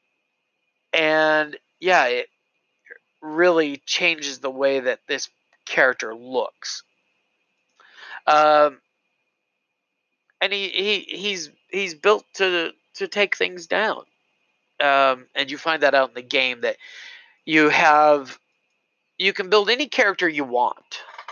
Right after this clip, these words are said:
You may not be able to use the type of weapon you want for that, for your idea of that character, but,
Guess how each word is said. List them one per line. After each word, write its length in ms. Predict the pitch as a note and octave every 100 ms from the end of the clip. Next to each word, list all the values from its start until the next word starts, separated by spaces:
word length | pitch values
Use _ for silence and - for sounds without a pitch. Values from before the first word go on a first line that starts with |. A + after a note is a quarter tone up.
| - - _ _ _ _ _ _ _ _ _ _ _
You 140 | E3+ E3
may 160 | G3
not 200 | F#3 F3
be 100 | F3
able 160 | E3 D3
to 100 | D3
use 160 | C#3+
the 80 | C3
type 220 | C3+ D3
of 100 | B2 A#2+
weapon 400 | C#3 D#3+ - C#3
you 120 | C3
want 280 | B2+ A2+ -
for 120 | C3+
that, 220 | A#2 G#2 _
for 140 | -
your 200 | C3+ A#2
idea 560 | A#2 A#2+ G#2+ F3 F#3 C3
of 100 | B2+
that 220 | B2 -
character, 440 | - A#2+ A#2+ A#2+ - - - - - - - - _ D3 -
but, 240 | E3 D3+